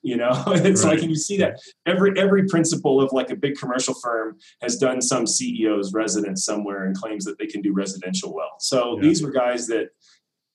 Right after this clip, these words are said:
Speaker 1: all do it primarily, uh, full time. Um, you know, they might pick up a commercial job here or two, but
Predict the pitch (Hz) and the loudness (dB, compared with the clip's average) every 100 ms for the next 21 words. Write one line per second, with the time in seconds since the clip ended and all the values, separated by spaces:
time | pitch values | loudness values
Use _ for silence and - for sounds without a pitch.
0 | - - - 139 160 165 147 151 156 151 | -20 -16 -2 2 4 2 4 6 6 4
1 | - 135 131 127 135 151 156 165 147 - | 0 -2 0 0 2 2 4 2 0 -10
2 | _ 143 135 - - _ _ - 151 131 | _ -6 -6 -8 -18 _ _ -6 0 0
3 | - 107 85 - 95 - 120 107 107 107 | 0 -6 -6 -12 -20 -10 -4 -2 -2 -4
4 | 117 120 135 139 - 131 - 113 113 117 | -4 -2 0 -2 -4 -4 -4 -6 -6 -4
5 | - 107 107 98 107 104 98 110 104 95 | -4 -2 -2 -2 -2 -4 -2 -2 -2 -2